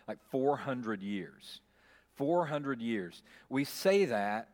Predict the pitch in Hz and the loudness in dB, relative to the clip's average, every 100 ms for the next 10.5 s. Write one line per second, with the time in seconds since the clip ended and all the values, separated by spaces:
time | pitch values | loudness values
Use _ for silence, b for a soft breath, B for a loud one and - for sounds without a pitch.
0 | 113 127 127 143 120 - - 156 160 - | 0 2 2 0 -2 -4 0 2 2 0
1 | 135 127 - 131 131 113 117 117 123 117 | 0 0 0 0 0 2 2 2 0 0
2 | 107 110 117 117 107 104 104 117 113 107 | 0 0 -2 -2 -2 -2 -2 -2 0 -2
3 | 104 123 107 107 98 92 107 107 92 92 | -4 -2 -2 -2 -6 -4 -2 -4 -6 -10
4 | 82 - 143 160 120 117 120 107 104 98 | -10 -4 -4 -2 -2 0 0 0 -2 -4
5 | 90 - 95 85 73 - B B B - | -6 -6 -6 -6 -12 -20 B B B -2
6 | 139 120 170 - - 156 143 127 139 147 | -2 2 0 0 -2 2 4 4 2 2
7 | 135 120 - 113 - 135 127 127 113 107 | 2 0 -4 -6 -2 2 2 2 0 0
8 | 101 - 120 113 110 107 B B B B | -2 -4 0 2 2 0 B B B B
9 | 120 120 110 143 175 - 143 151 135 123 | -10 -10 0 2 4 2 2 4 4 2
10 | - 131 139 139 131 | 2 2 4 2 0